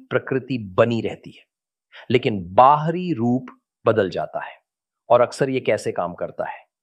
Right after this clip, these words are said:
यह बदल जाता है। अक्सर यह परिवर्तन प्रतिस्थापन के माध्यम से होता है, और यह परिवर्तन और प्रतिस्थापन है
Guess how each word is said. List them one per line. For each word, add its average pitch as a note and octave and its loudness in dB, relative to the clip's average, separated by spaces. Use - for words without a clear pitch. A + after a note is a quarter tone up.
यह A2+ 4
बदल F#2+ -2
जाता D2+ -10
है। - -20
अक्सर D3+ 2
यह C#3+ 0
परिवर्तन B2 -2
प्रतिस्थापन B2 -4
के A2 -10
माध्यम F2 -6
से D#2+ -14
होता - -16
है, - -18
और A#2+ 4
यह A#2 -2
परिवर्तन C3+ 0
और G#3 8
प्रतिस्थापन F3+ -2
है F#2+ -8